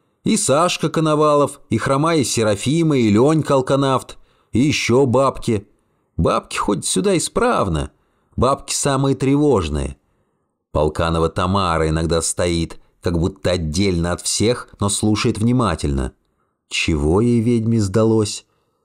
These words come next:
Все же знают, что вся её вера маскарадная, что она именно потому так истово крестится,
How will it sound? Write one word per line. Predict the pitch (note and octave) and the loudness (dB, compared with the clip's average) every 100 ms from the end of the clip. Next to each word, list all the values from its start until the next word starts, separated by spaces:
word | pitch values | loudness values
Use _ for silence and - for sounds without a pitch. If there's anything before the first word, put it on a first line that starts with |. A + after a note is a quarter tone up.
| _ | _
Все | - - G3 | -4 0 2
же | C3 | 2
знают, | C#3 C3 F3+ F3 | 0 0 0 0
что | - D3+ | 0 -2
вся | C#3+ - D#3+ | -2 0 2
её | C#3 C3+ | 4 2
вера | A2+ B2 E3 E3+ | 4 4 4 2
маскарадная, | D3+ - E3+ F3+ D3+ D3 D3+ C#3 - _ _ _ | 0 -2 -2 0 0 0 -2 -4 -8 _ _ _
что | - - | -4 0
она | B2 C#3+ | 0 0
именно | D#3 D3+ D#3 D#3 | 0 2 2 0
потому | D#3 D#3 D#3 F3+ | 0 0 0 0
так | C#3 - | -2 -4
истово | - D3+ - C#3 A#2+ | -2 -2 0 0 0
крестится, | B2 D#3+ G3+ - A#2 - D2+ | 0 0 0 -4 -4 -2 -4